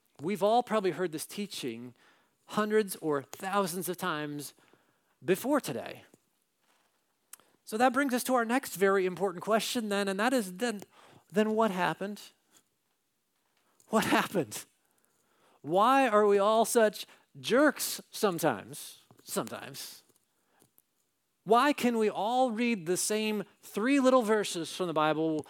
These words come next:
that have to do about our words, and we can all go, "Oh, I've got some work to do on some things. There is some work that God needs to do in me on some things." If we've known this stuff all our lives, how come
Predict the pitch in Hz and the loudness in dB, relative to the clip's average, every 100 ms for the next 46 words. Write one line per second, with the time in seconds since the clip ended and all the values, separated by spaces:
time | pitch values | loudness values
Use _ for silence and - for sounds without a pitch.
0 | - 151 139 156 196 202 180 190 165 160 | -8 -6 -2 -2 -2 -4 -2 0 2 2
1 | 160 151 180 165 156 147 139 143 160 185 | 2 0 -2 -2 -4 -4 -4 -2 -2 2
2 | 190 143 160 226 247 202 185 151 156 196 | 0 0 2 4 6 4 2 0 -2 -4
3 | 147 107 - _ _ _ _ _ _ _ | -6 -10 -20 _ _ _ _ _ _ _
4 | _ _ _ _ 123 170 226 226 175 - | _ _ _ _ -8 -8 -8 -10 -12 -4
5 | 156 151 131 _ 147 175 185 285 285 202 | -2 -2 -4 _ -10 -8 -6 -6 -8 -8
6 | 131 107 - 117 - 127 - - - - | -6 -6 -10 -14 -14 -18 -18 -20 -20 -20
7 | - _ _ _ _ _ 165 208 143 143 | -20 _ _ _ _ _ -6 -6 -4 -6
8 | 131 175 160 123 143 170 165 151 160 165 | -6 -6 -6 -6 -4 -4 -4 -8 -4 -4
9 | 180 165 202 165 - - _ 123 113 117 | -4 -6 -10 -12 -16 -18 _ -12 -12 -12
10 | 110 - 113 123 117 - - - _ _ | -14 -16 -20 -20 -20 -20 -20 -20 _ _
11 | _ _ _ _ _ _ _ _ _ _ | _ _ _ _ _ _ _ _ _ _
12 | _ 143 180 185 160 185 214 196 - 170 | _ -10 -6 -6 -4 -4 -2 -2 -2 -4
13 | - 160 180 165 165 180 156 - - 180 | -4 -2 0 0 0 0 -2 -6 -8 -8
14 | - 190 175 165 | -6 -4 -4 -6